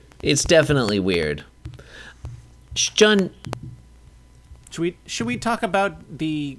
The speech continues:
Speaker 2: remaining panels?
Speaker 1: Because I think panel three is perhaps the weirdest panel of all. <laughs>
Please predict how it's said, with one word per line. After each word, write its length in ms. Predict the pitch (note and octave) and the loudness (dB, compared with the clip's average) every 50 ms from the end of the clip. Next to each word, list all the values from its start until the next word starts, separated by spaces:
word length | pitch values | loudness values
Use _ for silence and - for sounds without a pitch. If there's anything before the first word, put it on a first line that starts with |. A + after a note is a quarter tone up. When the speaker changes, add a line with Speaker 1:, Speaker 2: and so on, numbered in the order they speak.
| - - - | -16 -16 -12
Speaker 2:
remaining 580 | A#2+ A#2 C3+ C#3 C#3+ D3 D3+ D#3 E3+ F3 F3+ E3 | -8 -6 -6 -4 -4 -4 -4 -4 -4 -6 -6 -6
panels? 520 | - F#3 F#3 F#3 F#3 G3 G3 - - - - - - - | -8 -8 -6 -6 -6 -8 -8 -10 -12 -14 -14 -10 -4 0
Speaker 1:
Because 300 | - E3+ - F#3+ F3+ - | 0 2 4 4 4 4
I 160 | G3+ A3 A3+ | 4 4 4
think 300 | G#3+ - G#3 E3 A#2+ - | 4 2 2 0 0 -2
panel 420 | - C3+ C#3 C3 B2+ A#2+ A2 F#2+ - | -2 0 0 2 2 2 0 -2 -2
three 920 | - - - - C3 B2+ C#3+ D#3+ D#3 C3+ G2+ E2+ E2+ D#2+ D2 D#2 F#2 - - - - - - - - | -6 -10 -4 -2 -2 0 0 0 0 0 0 0 -2 -2 -4 -6 -8 -12 -18 -20 -20 -20 -10 -2 0
is 160 | C#3 - - | 0 0 0
perhaps 680 | - - A#2 G#2+ - - D3 C#3 C3+ B2+ - - - - | -2 -4 -6 -6 -4 -2 0 0 0 -2 -2 -4 -4 -2
the 140 | - A#2 G2+ | 0 0 0
weirdest 720 | F2+ F2 F#2 G2+ G2+ G2+ F#2+ F#2 F#2 - - - - - | 0 2 2 2 4 4 2 2 0 -2 -2 -4 -6 -6
panel 400 | - G#2+ F#2+ F#2 F2 E2+ D#2+ D#2 | -2 -2 0 0 0 -2 -4 -4
of 140 | D2 E2+ F#2 | -4 -2 0
all. 400 | F2+ E2 - - - - - - - - - - - - - - - - - | 0 0 0 -2 -4 -8 -14 -18 -20 -20 -20 -20 -20 -20 -20 -20 -20 -12 -8
<laughs> 80 | - | -8